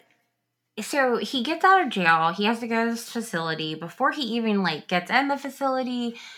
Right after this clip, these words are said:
my understanding is he had been, his, you know, he had done stuff that made them revoke his, uh, residency. There's questionable, uh, it's what, like, it left everybody wondering, like, if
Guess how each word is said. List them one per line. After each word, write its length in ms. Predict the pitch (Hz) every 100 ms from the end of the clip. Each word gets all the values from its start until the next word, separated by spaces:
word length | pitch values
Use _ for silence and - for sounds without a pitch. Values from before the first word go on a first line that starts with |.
| - _
my 160 | 202 226
understanding 580 | 247 240 240 226 214 208
is 240 | 202 202
he 140 | 208
had 120 | 185 175
been, 400 | 160 160 156 -
his, 480 | 180 170 165 - - _
you 140 | 175
know, 140 | 175 165
he 140 | 175
had 120 | 175
done 260 | 170 214 220
stuff 420 | - 214 208 208
that 260 | 180 156 -
made 360 | 180 185 175 170
them 260 | 170 165 160
revoke 540 | 156 156 220 220 -
his, 440 | 202 180 170 - -
uh, 340 | 170 160 156 160
residency. 880 | 170 185 196 196 233 208 202 196 190 - - -
There's 440 | 185 175 165 - -
questionable, 880 | 214 208 - 214 214 202 190 180 -
uh, 460 | 165 160 135 110 92 - -
it's 340 | 160 180 185
what, 240 | 208 240 - - - 185 185
like, 280 | 190 170
it 160 | 185 165
left 320 | 202 233 262
everybody 400 | 262 247 214 190
wondering, 440 | 175 180 185 180 165
like, 260 | 156 151
if 160 | 165